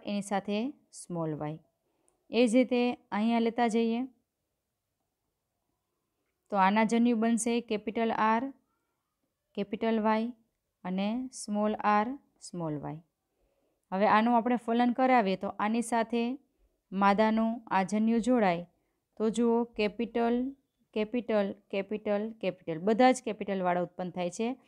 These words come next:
બધા જ પ્રભાવી લક્ષણ છે. હવે જો એની સાથે માદાનો આ જન્યુ જોડાય તો કેપિટલ, સ્મોલ, કેપિટલ, સ્મોલ.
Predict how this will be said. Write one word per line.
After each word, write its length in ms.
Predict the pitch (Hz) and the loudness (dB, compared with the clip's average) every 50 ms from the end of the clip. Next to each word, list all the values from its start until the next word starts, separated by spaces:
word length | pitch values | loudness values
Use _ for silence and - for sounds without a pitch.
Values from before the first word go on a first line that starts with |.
| _ _ _ _ - | _ _ _ _ -12
બધા 260 | - 185 202 202 220 | -6 -2 0 2 0
જ 40 | 220 | 0
પ્રભાવી 380 | 220 196 196 170 196 196 196 196 | 0 -2 -2 0 2 2 2 2
લક્ષણ 340 | 196 196 196 - 214 196 190 | 0 0 -2 -4 -8 -8 -6
છે. 280 | - - 214 233 254 _ _ _ _ _ _ _ - | -6 -6 -6 -6 -6 _ _ _ _ _ _ _ -4
હવે 160 | 170 185 202 | 0 0 2
જો 120 | 202 214 220 | 2 0 0
એની 240 | - 208 220 233 240 | 0 2 2 2 0
સાથે 600 | 226 - 233 226 220 226 226 226 226 233 247 - _ _ _ _ _ _ - - | 0 0 0 0 0 0 0 0 0 -2 -6 -10 _ _ _ _ _ _ -10 -4
માદાનો 640 | 180 185 185 190 202 196 196 202 202 208 208 - _ - | 0 0 2 2 2 2 2 2 0 -2 -2 -6 _ -2
આ 200 | - 202 214 233 | 2 2 4 4
જન્યુ 380 | 208 233 247 240 240 247 247 247 | 4 2 2 4 4 4 4 2
જોડાય 500 | 208 226 233 233 233 233 233 240 254 - _ _ _ _ _ _ _ _ - | 2 2 0 0 2 0 0 -2 -4 -8 _ _ _ _ _ _ _ _ -8
તો 100 | 185 175 | -8 -8
કેપિટલ, 840 | 175 - 208 208 208 208 233 226 233 233 233 233 233 247 262 262 _ _ _ _ _ | -6 -4 -4 -4 -2 -4 -6 -4 -2 -2 -2 0 0 -2 -4 -4 _ _ _ _ _
સ્મોલ, 500 | - - - 233 233 220 202 185 170 170 170 _ _ _ _ - | -16 -8 -4 -2 0 2 2 0 -2 -4 -8 _ _ _ _ -6
કેપિટલ, 640 | 208 208 196 233 226 220 226 220 220 220 233 247 254 _ _ _ - | -6 -4 -4 -4 -6 -4 -2 -2 -2 -2 -4 -6 -8 _ _ _ -20
સ્મોલ. 360 | - - - 175 160 156 | -18 -12 -8 -6 -6 -6